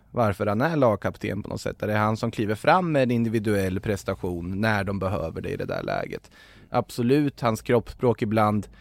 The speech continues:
är inte det här klassiska brittiska kaptensmaterialet, men det är en ledargestalt. Det är en spelare som brinner för Manchester United som bara den, och som har individuell kvalitet att kliva fram och avgöra den här typen av matcher.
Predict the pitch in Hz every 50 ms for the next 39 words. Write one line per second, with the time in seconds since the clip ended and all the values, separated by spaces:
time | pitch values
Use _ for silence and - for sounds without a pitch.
0 | - - - - - - - - 123 117 101 - 107 104 101 - - 127 123 113
1 | - - - - 120 101 - - - 113 107 95 101 113 113 - - - 113 104
2 | - 110 - 107 - - - 123 110 101 - - 117 107 107 - - 113 123 127
3 | 139 147 143 117 98 87 90 - - - 110 104 101 104 85 107 170 220 - 120
4 | 117 113 120 104 87 80 80 82 87 - - 95 92 92 - 110 123 147 156 -
5 | 147 143 123 107 104 123 104 98 131 139 160 175 156 135 135 127 123 113 110 117
6 | 101 - 120 107 101 107 107 101 - - 104 - 104 98 104 104 101 98 101 104
7 | 139 156 156 127 113 - 160 - - 196 175 127 131 135 151 165 156 147 131 120
8 | 127 123 117 117 107 101 101 95 - 107 104 107 104 - - 101 95 90 - 104
9 | 95 101 95 - 101 95 95 95 104 107 110 104 98 101 120 151 165 139 98 90
10 | - 98 98 - 98 98 101 104 110 113 - - - - 104